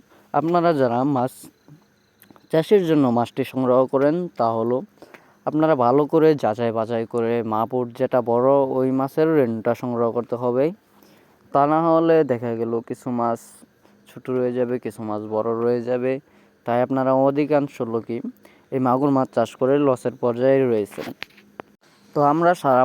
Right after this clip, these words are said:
বাংলাদেশে একশো পার্সেন্ট গ্যারান্টি সহ এই মাছগুলো দিয়ে থাকি। এই মাছগুলো মাত্র ছয়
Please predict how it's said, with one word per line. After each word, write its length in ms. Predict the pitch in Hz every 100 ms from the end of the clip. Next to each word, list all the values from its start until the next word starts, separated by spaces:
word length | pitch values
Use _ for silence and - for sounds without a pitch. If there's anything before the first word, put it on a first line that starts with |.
| 127
বাংলাদেশে 520 | 135 139 139 - 135 156 165 - 147
একশো 160 | - 139
পার্সেন্ট 280 | 143 - 170
গ্যারান্টি 340 | 131 107 104 107
সহ 140 | 113 113 117 131 127
এই 60 | 120
মাছগুলো 360 | 113 120 127 127 127
দিয়ে 160 | 127 131 139
থাকি। 220 | 131 147 156 - _ - _ -
এই 80 | 156
মাছগুলো 340 | 165 156 160 139 117
মাত্র 200 | 123 - 147 143 - _ _ _
ছয় 220 | - 151